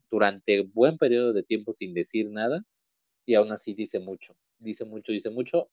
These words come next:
y independientemente de que, pues, son estos escenarios de guerra y demás, es muy intimista, co-, como el cine, eh, de Claire Denis lo es. Entonces,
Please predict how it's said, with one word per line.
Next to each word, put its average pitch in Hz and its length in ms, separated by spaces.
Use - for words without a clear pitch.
y 101 580
independientemente 98 840
de 90 140
que, 87 260
pues, 101 160
son 98 200
estos 95 320
escenarios 87 500
de 87 100
guerra 95 280
y 90 60
demás, 95 340
es 120 160
muy 123 200
intimista, 98 640
co-, - 140
como 90 360
el 85 120
cine, 95 380
eh, 98 100
de 87 140
Claire 90 280
Denis 87 280
lo 95 140
es. 131 180
Entonces, 107 500